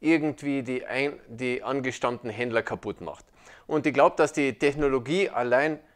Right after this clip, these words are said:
nicht schuld ist, dass auch nur ein einziger Einzelhändler oder ein einziges Hotel in Konkurs geht. Das Problem liegt immer ganz woanders. Was ich damit meine, ist ganz einfach,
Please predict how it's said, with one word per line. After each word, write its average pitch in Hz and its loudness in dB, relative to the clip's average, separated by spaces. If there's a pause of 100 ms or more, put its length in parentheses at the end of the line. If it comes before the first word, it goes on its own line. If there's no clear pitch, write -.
(160)
nicht 160 2
schuld 175 2
ist, - -2
dass 120 0
auch 131 0
nur 123 -2
ein 151 0
einziger 131 0
Einzelhändler 117 -4
oder 113 2
ein 117 -6
einziges 123 -4
Hotel 123 -2
in 131 -2
Konkurs 113 -8
geht. 92 -10 (380)
Das 123 -4
Problem 131 0
liegt 147 -6
immer 139 2
ganz 123 -2
woanders. 104 -4 (380)
Was 147 2
ich 160 2
damit 143 0
meine, 165 2
ist 160 -4
ganz 151 -2
einfach, 143 0